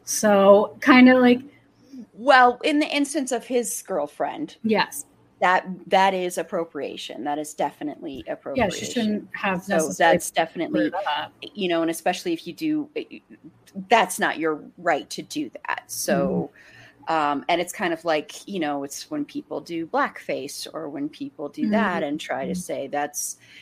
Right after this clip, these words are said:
Speaker 2: and that's totally appropriation. So,
Speaker 1: And I
Speaker 2: yeah.
Speaker 1: wonder,
Speaker 2: Mm-hmm.
Speaker 1: and yeah, 'cause there wasn't, so here's one thing, 'cause if you look at my social media, one of, I, I love the holiday, the Day of the Dead.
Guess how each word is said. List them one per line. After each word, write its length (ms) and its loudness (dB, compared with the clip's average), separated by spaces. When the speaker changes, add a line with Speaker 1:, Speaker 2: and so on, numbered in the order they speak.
Speaker 2:
and 140 0
that's 220 -4
totally 500 -4
appropriation. 1080 -10
So, 460 -6
Speaker 1:
And 160 10
I 40 8
Speaker 2:
yeah. 120 4
Speaker 1:
wonder, 460 4
Speaker 2:
Mm-hmm. 80 -8
Speaker 1:
and 200 4
yeah, 340 6
'cause 220 -2
there 140 2
wasn't, 340 0
so 260 -2
here's 420 -2
one 220 -2
thing, 220 -4
'cause 180 -6
if 160 -4
you 120 2
look 240 2
at 160 2
my 220 -6
social 380 -6
media, 300 -2
one 200 0
of, 120 2
I, 100 -2
I 40 -4
love 480 -6
the 100 -2
holiday, 880 -2
the 80 -10
Day 240 -2
of 100 -4
the 80 -2
Dead. 320 -4